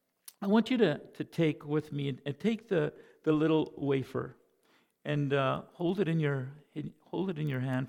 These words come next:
for a second, and just, uh, just, just in the, the quietness of this moment, just as you're holding this little wafer, just think in terms of what this means to you.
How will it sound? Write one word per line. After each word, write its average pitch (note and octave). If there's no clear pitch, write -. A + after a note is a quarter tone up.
for C3
a A#2+
second, -
and C#3
just, F#3
uh, D3
just, F3
just G#3
in F#3
the, D3+
the C#3
quietness D3
of C3
this C3
moment, C3
just C#3+
as D3
you're D3+
holding C#3
this B2+
little C#3
wafer, -
just -
think A3+
in G3+
terms D#3+
of C3+
what D3
this D3
means C#3+
to -
you. A#2+